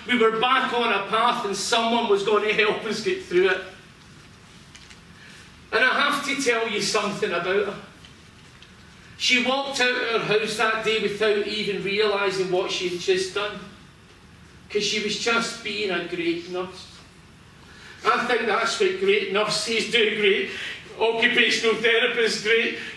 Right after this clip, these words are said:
great care assistants, great commissioners, great directors, great leaders, great people do. They meet us when we're at our most vulnerable. In one way or another, they put a hand on our shoulders and they help us understand.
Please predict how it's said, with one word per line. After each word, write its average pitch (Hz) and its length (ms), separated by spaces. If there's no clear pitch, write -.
great 226 340
care 247 300
assistants, 233 800
great 247 340
commissioners, 233 800
great 247 300
directors, 202 760
great 247 340
leaders, 240 500
great 247 360
people 214 340
do. 208 380
They 254 160
meet 294 320
us - 100
when 247 200
we're 226 80
at 202 60
our 226 440
most 196 220
vulnerable. 220 680
In 220 220
one 269 260
way 247 200
or 226 100
another, 226 420
they - 80
put 214 120
a - 100
hand 233 360
on 202 100
our 196 100
shoulders 220 580
and 190 120
they 190 140
help 190 320
us 190 140
understand. 170 760